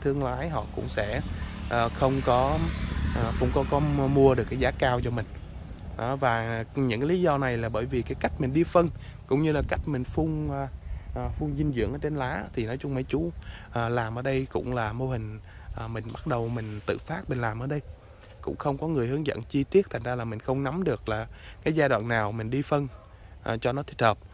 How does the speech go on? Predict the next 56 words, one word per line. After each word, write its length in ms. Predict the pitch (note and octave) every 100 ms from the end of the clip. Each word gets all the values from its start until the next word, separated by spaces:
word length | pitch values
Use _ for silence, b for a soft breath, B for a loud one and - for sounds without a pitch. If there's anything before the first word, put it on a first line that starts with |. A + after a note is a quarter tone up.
| B B -
và 260 | A#2 G#2
cái 480 | G#2 A#2 C3 D#3+ D3+
liều 220 | C3 B2+
lượng 220 | A2+ - A#2+
mình 80 |
đi 80 | C3
phân 200 | - D3
như 60 | D3
thế 100 | E3+
nào. 260 | C#3 A2 - B B -
Thì 140 | A2+
cũng 240 | G#2+ G2 C3
nhắc 160 | E3+
lại 80 | - -
bà 40 |
con 200 | - B2
chút 300 | - F#3 -
về 100 | A2
cái 80 | A2+
cách 260 | - -
mình 120 | B2+ A2+
đi 100 | B2+
phân 240 | D3 C#3+
ha. 120 | D#3 - B B B
Trái 120 | D#3 D#3+
bưởi 180 | A2+
da 100 | D#3
xanh 240 | D3 D3+ D3
của 80 | D3+
mình 200 | B2+ A#2
thì 120 | A2+
nó 140 | A#2
phân 240 | C3+ D#3 C#3+
chia 180 | D3
làm 120 | C3+ A2+
hai 180 | C#3+ C3+
đoạn, 220 | A2 B2 - B B B
hai 200 | - D#3
giai 40 | C#3+
đoạn 140 | G#2+
chính. 220 | - F#3+ A3 -
Giai 80 | C#3+
đoạn 100 | A#2+
thứ 100 | C#3
nhất 200 | F3 G3+ -
đó 160 | C#3+ D#3+
là 160 | B2
trái 300 | - A2+ D#3
từ 100 | C#3 -
tháng 160 | C#3+
thứ 100 | E3
nhất 180 | E3+ G#3 -
tới 80 |
tháng 140 | E3 E3+
thứ 80 | F#3
tư, 180 | F3+ F3